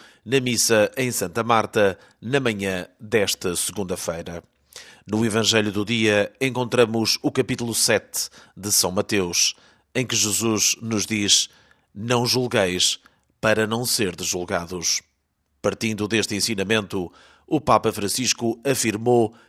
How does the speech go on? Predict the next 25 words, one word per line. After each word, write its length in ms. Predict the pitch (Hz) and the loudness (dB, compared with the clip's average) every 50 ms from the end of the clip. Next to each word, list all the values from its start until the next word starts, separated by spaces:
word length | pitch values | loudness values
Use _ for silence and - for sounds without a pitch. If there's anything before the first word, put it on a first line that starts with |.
| _ _ - | _ _ -10
que 120 | - 143 135 | -10 -8 -4
quem 240 | - - 160 147 | 0 0 2 2
julga 520 | 127 - 139 135 113 95 110 117 110 101 - - | 4 4 4 2 2 2 2 2 2 2 0 -2
engana-se, 960 | - 139 135 127 123 113 120 101 90 87 90 90 85 - - - 85 85 82 - _ - - - _ _ - | -2 -2 -2 -2 -2 0 0 0 0 0 -2 -4 -2 -2 -2 -2 -4 -6 -12 -14 _ -20 -20 -20 _ _ -2
confunde-se 1040 | - 175 180 175 156 - - 127 110 92 90 85 90 87 - - - 87 87 85 - _ _ _ _ _ _ _ - | 0 0 0 0 -2 -4 -4 -4 -4 -6 -8 -8 -6 -4 -4 -4 -4 -4 -8 -10 -12 _ _ _ _ _ _ _ -2
e 100 | 147 135 | -2 2
torna-se 840 | - 123 107 95 95 101 101 101 92 - - - 104 98 90 - - - | 4 6 6 6 4 2 -2 -2 0 0 0 0 0 -2 -2 -4 -8 -12
num 340 | 123 127 123 117 107 98 98 | -10 -8 -6 -4 -4 -4 -2
derrotado. 720 | 95 135 120 104 107 101 - 95 82 80 - - 82 80 - _ _ _ _ _ _ _ _ - | -2 -2 -2 -2 -2 -4 -2 -4 -4 -4 -6 -10 -12 -14 -16 _ _ _ _ _ _ _ _ -2
Aquele 600 | 117 120 - - 127 123 120 113 117 117 117 - | -2 -2 0 2 2 4 4 4 2 2 0 0
apelativo 800 | 117 - - 113 113 104 - 120 117 107 98 107 107 107 - _ - | -2 -2 -2 0 -2 0 0 0 -2 -2 0 -2 -2 -2 -2 _ -4
hipócritas 1040 | 131 123 110 - - 139 127 - - 113 101 95 92 - 98 90 85 - - - - _ _ _ - | -4 -4 -4 -2 0 0 0 0 0 -4 -4 -4 -2 -2 -2 0 0 0 -2 -4 -6 _ _ _ -6
que 80 | - 131 | -2 -2
Jesus 460 | 98 104 98 92 104 120 120 113 107 | -2 -2 -2 -2 0 0 0 0 0
lançou 500 | 101 104 101 90 - - 135 131 120 104 | 0 -2 0 0 4 6 6 6 6 6
várias 320 | 95 104 98 98 95 90 | 4 2 2 2 0 -2
vezes 480 | 92 110 135 135 113 101 107 101 90 101 | 0 2 2 2 2 0 -2 -2 -2 -2
aos 160 | 90 90 87 | -2 -2 -2
doutores 340 | - 101 98 95 139 135 110 | -2 -2 0 0 0 0 0
da 100 | - 98 | 0 0
lei, 380 | 92 104 110 107 101 98 92 - - _ _ _ _ - | 2 4 4 4 4 2 -2 -6 -12 _ _ _ _ -10
continuou 640 | - 95 85 98 95 87 95 95 98 92 90 82 - - | -8 -8 -6 -6 -6 -6 -4 -2 -2 -2 -2 -4 -8 -8
o 100 | - 107 | -8 -6
Santo 260 | - - 85 - - | -6 -6 -6 -8 -4
Padre, 480 | 85 107 107 101 95 92 95 95 90 | 2 4 4 4 4 2 0 -4 -4